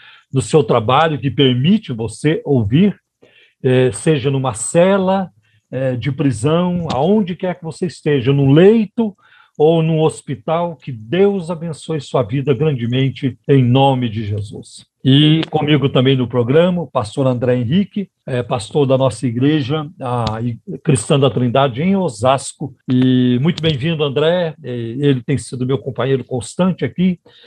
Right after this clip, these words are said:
E agora vamos ouvir seus, seus cumprimentos. Tudo bem, meu jovem?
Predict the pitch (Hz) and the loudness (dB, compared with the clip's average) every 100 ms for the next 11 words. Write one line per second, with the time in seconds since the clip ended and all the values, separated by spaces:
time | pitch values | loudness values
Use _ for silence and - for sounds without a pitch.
0 | - - 131 151 127 151 127 143 107 139 | -8 -2 2 4 4 0 2 2 2 -2
1 | - 143 135 - - - - 131 120 - | 0 2 2 0 -12 -20 -10 -8 -8 -12
2 | - 156 147 120 98 98 - - - _ | -10 -8 -6 -4 -4 -6 -12 -20 -20 _
3 | _ _ _ - 165 170 202 196 175 175 | _ _ _ -2 0 2 2 2 2 2
4 | 170 120 | 2 0